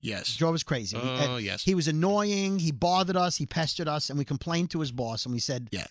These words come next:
Speaker 2: "Hey, Bob, th-, this guy's driving us crazy."
Speaker 1: Right, but L G P is still here for some reason.
Speaker 2: No, no,
Speaker 1: Oh, we're,
Speaker 2: no,
Speaker 1: we're
Speaker 2: not
Speaker 1: ki-,
Speaker 2: L G P.
Speaker 1: we're kidding, we're kidding.
Speaker 2: And, and
Speaker 1: <laughs>
Speaker 2: Bob, the current boss at the time, said, "What makes him annoying is what makes him great."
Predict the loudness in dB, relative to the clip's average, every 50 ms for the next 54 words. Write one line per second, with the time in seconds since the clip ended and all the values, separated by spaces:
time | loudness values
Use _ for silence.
0 | _ _ 0 0 2 4 4 4 4 4 2 0 -2 -6 -4 -2 -2 -2 0 0
1 | 0 0 2 2 2 2 4 4 2 2 4 2 0 0 0 0 0 0 0 -2
2 | -2 -2 -2 0 0 0 0 0 0 0 0 0 -2 0 0 0 0 0 0 -2
3 | -2 -2 -4 -4 -4 -6 -6 -6 -8 -10 -10 -12 -16 _ _ 0 2 2 2 0
4 | 0 -2 0 0 0 0 0 0 2 4 4 4 4 4 4 4 4 2 2 0
5 | -6 -12 -12 -14 -16 -18 -20 _ -2 2 2 2 2 2 2 2 2 2 4 6
6 | 6 8 8 8 6 6 4 2 2 2 2 4 2 2 2 2 2 2 2 2
7 | 0 -2 -6 -2 -2 0 0 2 0 2 0 0 0 -2 -6 _ _ _ -4 -4
8 | -2 0 2 0 2 2 2 0 0 0 2 2 2 2 2 2 0 0 -2 -4
9 | -4 -4 -4 -4 -4 -4 -4 -6 -10 -10